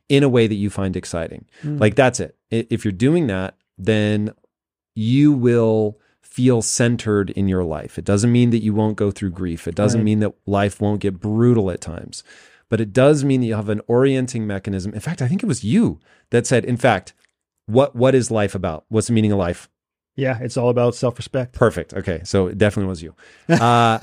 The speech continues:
Speaker 2: <laughs>
Speaker 1: I've always told people, the only thing that matters is how you feel about yourself when you're by yourself. Self-respect.
Speaker 2: Yep.
Speaker 1: You have to do something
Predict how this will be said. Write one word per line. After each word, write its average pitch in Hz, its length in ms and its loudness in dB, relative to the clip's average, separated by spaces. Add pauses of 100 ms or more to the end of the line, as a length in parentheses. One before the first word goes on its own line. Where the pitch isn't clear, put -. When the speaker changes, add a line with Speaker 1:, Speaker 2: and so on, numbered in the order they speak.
(140)
Speaker 2:
<laughs> 165 200 -4
Speaker 1:
I've 127 160 2
always 135 240 2
told 120 160 -2
people, 98 300 -4
the 110 160 -4
only 170 260 4
thing 143 180 -4
that 123 60 -4
matters 92 380 -6
is 92 100 -8
how 113 80 2
you 107 140 2
feel 160 300 2
about 135 200 2
yourself 113 480 -4
when 104 120 -2
you're 98 100 0
by 92 160 -2
yourself. - 520 -10 (1040)
Self-respect. 95 600 -2
Speaker 2:
Yep. 120 180 -8 (180)
Speaker 1:
You 135 160 4
have 180 140 2
to 151 80 -2
do 135 500 2
something 98 640 -6